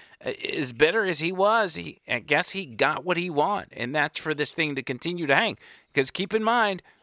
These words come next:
you know, once the report comes out, that may be the end of Robert Mueller, but there's just another variation of Robert Mueller coming right along with Congress as they continue this investigation to keep that cloud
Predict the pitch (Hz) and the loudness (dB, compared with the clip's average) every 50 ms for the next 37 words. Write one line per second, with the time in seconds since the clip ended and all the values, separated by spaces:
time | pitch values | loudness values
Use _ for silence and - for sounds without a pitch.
0 | _ _ - 123 123 120 127 131 - _ - 123 139 180 208 - - - 214 202 | _ _ -10 -4 -2 -2 -2 -2 -4 _ -2 2 2 2 2 0 -2 -2 0 0
1 | 190 160 - 202 220 254 247 - - - 190 196 175 160 147 196 208 220 220 202 | 0 -2 2 4 4 4 4 2 0 0 0 2 2 0 2 2 4 4 4 2
2 | - _ - 131 147 - - 180 196 214 185 208 196 175 190 190 190 180 156 147 | 0 _ -2 -2 -2 0 2 0 0 0 0 -4 -6 -2 0 0 0 0 0 2
3 | 156 175 190 196 175 151 127 151 151 175 214 220 202 175 147 _ - - _ _ | 4 4 4 4 2 -2 -4 -2 0 0 2 2 2 0 -2 _ -10 -20 _ _
4 | _ - 143 139 127 - 160 185 190 - - 185 175 - - 135 120 117 127 135 | _ -2 -2 -2 0 0 0 0 0 -2 0 -2 -2 -2 -2 -4 -4 -4 -2 0
5 | 139 160 190 196 196 180 180 185 190 190 185 185 185 190 190 - - 190 190 170 | 2 2 2 2 0 0 0 0 2 2 2 2 0 0 0 0 -2 -2 -2 -4
6 | 117 120 147 156 165 170 165 156 135 147 147 151 160 160 135 120 - - 147 147 | 0 4 4 4 4 4 0 -2 -2 0 0 2 2 0 -2 -4 0 0 0 0
7 | 156 151 135 139 147 151 170 180 185 180 180 170 160 151 143 139 139 131 - - | -2 -4 -2 0 2 2 2 2 0 0 2 2 2 2 0 -2 -4 -4 -2 0
8 | 156 175 175 170 151 113 110 113 110 - - _ _ _ _ - 127 127 107 107 | 0 2 2 0 0 0 0 0 0 -2 -10 _ _ _ _ -2 -2 -2 0 4
9 | 139 143 151 160 151 - - - 131 120 - - - 185 180 185 170 147 139 131 | 4 4 4 2 -2 -4 -4 -4 -2 -4 -4 -4 -4 -2 -2 -2 -4 -4 -4 -4
10 | 135 123 - 143 127 117 135 131 123 - - 120 104 135 151 160 139 - - 117 | -4 -4 -2 -2 0 2 2 2 0 -2 -6 -4 -2 -2 -2 -2 -2 -4 -4 -4
11 | 113 110 110 - - - 139 - - 147 131 117 - - 127 127 135 143 143 135 | -4 -6 -8 -10 -8 -8 -8 -4 0 0 0 0 -2 -2 0 2 4 4 4 4
12 | 120 117 | 2 0